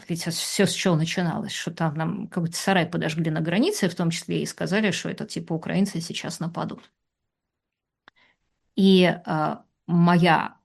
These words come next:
позиция, еще тогда обусловленная вот этим общим абсолютно леволиберальным отношением, а, к Украине, которое было, конечно, абсолютно такое же, как у би би си к Хамасу и сектору Гази, а,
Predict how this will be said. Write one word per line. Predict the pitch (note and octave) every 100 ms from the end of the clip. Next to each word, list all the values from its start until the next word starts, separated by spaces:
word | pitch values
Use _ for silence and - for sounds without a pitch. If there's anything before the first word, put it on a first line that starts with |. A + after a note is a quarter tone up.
| - E3+
позиция, | D#3+ F#3+ D#4+ - G#3+
еще | D#3+ E3 E3
тогда | D3+ D#3 D#3
обусловленная | D3 E3+ F#3+ F3+ E3 E3 E3 D#3 - _ _ _ _
вот | F3 E3+ E3+ - G3
этим | F#3 - G#3 G3+ G3
общим | G3 A3 - - F3
абсолютно | E3+ E3 G3+ F3+ E3+ E3
леволиберальным | F3 E3 E3+ D#3+ F3+ E3+ D#3 D#3
отношением, | D3+ D#3 E3 - F3+ D#3 D3+ - F3 - - - _
а, | E3 E3+
к | - - F#3 E3
Украине, | F3 E3 E3+ G3+ D#4 A#3
которое | E3+ E3 F#3
было, | E3+ F3
конечно, | E3+ E3+ E3+ E3+
абсолютно | E3+ - E3+ E3+ E3
такое | F3 E3+ A3
же, | G#3
как | - E3+
у | E3
би | D#3+
би | E3+
си | E3 A3+
к | A3
Хамасу | - F3 E3+ E3+ F#3
и |
сектору | - E3+ - F#3
Гази, | F3+ E3 - - G3 _ _ - - - - - - - _ _ _ _ _
а, | A#3 A3